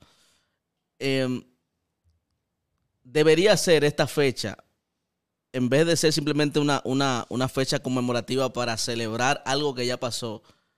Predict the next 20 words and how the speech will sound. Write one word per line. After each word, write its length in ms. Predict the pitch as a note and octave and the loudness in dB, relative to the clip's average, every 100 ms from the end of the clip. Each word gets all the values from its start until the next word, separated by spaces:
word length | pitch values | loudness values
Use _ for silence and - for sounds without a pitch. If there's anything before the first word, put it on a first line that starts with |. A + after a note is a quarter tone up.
| _ _ _ _ | _ _ _ _
eh, 160 | A2 E2 | -12 -12
¿no 680 | F#2+ A2+ - - F2 G#2+ C#3 | -12 -14 -16 -16 -12 -4 -2
sería 240 | G3+ F#3+ | 0 0
mejor 420 | E3+ C#3+ D3+ D#3+ - | 0 -2 0 -2 -4
ser 220 | - D#3 D3+ | -6 -4 0
una 140 | D#3 | -2
fecha 320 | - D3+ D#3+ | 0 -2 -2
para 180 | - C3 | -2 -2
enfocarnos 560 | B2 B2 B2 C#3 D3 C#3 | -2 -4 -4 -2 -2 -2
en, 220 | B2 A2 _ | -4 -8 _
en, 280 | - A2 G#2+ - | -12 -10 -10 -8
en 200 | B2 B2+ | -4 -2
inspirar 640 | B2+ - B2+ A#2+ C3+ D3 | -4 -4 -6 0 2 2
o, 60 | C3+ | -2
o, 220 | - A#2 - | -4 -4 -4
o 80 | A2+ | -6
promover 360 | B2 A#2+ C3 | -6 -4 -4
ese 140 | D3 D3 | -4 -6
espíritu 460 | - C#3+ C#3 D#3 | -8 -8 -8 -10
crítico? 540 | - C3 A2 A2 - | -8 -8 -8 -12 -16